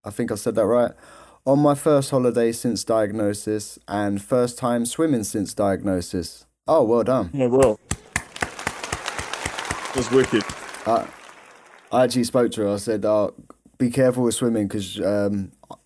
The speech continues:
Speaker 1: I go low every time." And she goes, "Yep, went low, but I'm not gonna let it stop me." So, well done.
Speaker 2: Yeah, fair play.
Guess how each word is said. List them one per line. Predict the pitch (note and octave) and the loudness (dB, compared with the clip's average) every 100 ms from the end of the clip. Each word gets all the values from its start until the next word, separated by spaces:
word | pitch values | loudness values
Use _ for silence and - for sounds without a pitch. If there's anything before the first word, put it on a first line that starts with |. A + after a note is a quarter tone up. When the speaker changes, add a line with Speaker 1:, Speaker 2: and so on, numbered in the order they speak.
| _ _ _ | _ _ _
Speaker 1:
I | A#2+ B2+ | 2 4
go | A#2+ A2+ | 4 2
low | A2 A2 A#2+ B2 A#2+ | 4 4 2 0 -2
every | A2 G#2 G#2+ | -2 -2 -4
time." | A2+ A2 B2 C#3 - _ _ _ - | -2 0 -2 -4 -18 _ _ _ -12
And | G2+ | -4
she | |
goes, | A2 G#2 | 0 2
"Yep, | A#2 C3 _ - | 2 0 _ -8
went | A2 D#2 | -6 -2
low, | G2 G2+ G2 | -2 -2 -2
but | A2 | 0
I'm | G#2 | 2
not | B2+ | 2
gonna | A#2+ A2+ | 2 2
let | A2+ | 2
it | F#2 | 0
stop | - G#2 | 0 -2
me." | F2+ G2+ G2+ | 0 -2 -4
So, | - G2+ F2+ F2+ - - - - | -4 -2 -2 -6 -8 -8 -8 -10
well | F#2 A2+ G#2+ | -2 -2 0
done. | F#2+ F2+ F2 _ | -4 -6 -8 _
Speaker 2:
Yeah, | C#3+ D3 | 2 2
fair | A#2+ C3 B2 | 4 2 4
play. | C3+ C#3 | 6 4